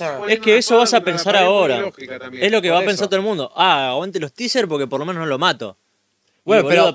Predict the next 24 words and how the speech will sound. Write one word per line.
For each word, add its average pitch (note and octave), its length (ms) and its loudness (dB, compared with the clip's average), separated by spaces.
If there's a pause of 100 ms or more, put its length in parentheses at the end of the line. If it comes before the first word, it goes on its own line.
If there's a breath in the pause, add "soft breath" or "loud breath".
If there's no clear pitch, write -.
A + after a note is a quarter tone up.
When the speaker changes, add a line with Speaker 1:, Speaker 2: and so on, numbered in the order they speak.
(100)
Speaker 1:
¿para - 20 4
Speaker 3:
¿sabés F#3 140 4
Speaker 1:
qué A3+ 60 2
Speaker 3:
la G3+ 60 4
Speaker 1:
le - 40 4
das A3 100 6
Speaker 3:
gente F3+ 140 -4
que F#3 40 -2
Speaker 1:
un - 20 0
Speaker 3:
se G3 60 2
Speaker 1:
arma, G3+ 180 2
Speaker 3:
aprovecha? E3 140 -4
Speaker 1:
tipo, D3 100 -2
a D3 40 0
un D#3 120 -4
policía G3+ 600 -2 (160)
si, C#3+ 220 -8
tipo, B2 560 -2
si - 160 -12
no D#3 160 -4
lo D#3+ 100 -4
puede D3 220 -2
terminar C3 280 -6
usando? A2+ 300 -12